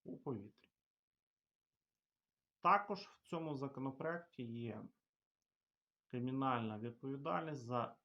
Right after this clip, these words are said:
відмову від проходження В Л К.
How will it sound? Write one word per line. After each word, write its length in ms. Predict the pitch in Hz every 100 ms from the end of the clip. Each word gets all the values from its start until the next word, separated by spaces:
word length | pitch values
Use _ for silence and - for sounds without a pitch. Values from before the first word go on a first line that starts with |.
| 110
відмову 920 | 113 131 117 117 110 101 117 127 - -
від 260 | 120 120
проходження 960 | - 110 - - 107 101 110 113 127 139 _ _ _ -
В 160 | 110
Л 300 | 113 117 127
К. 220 | - 113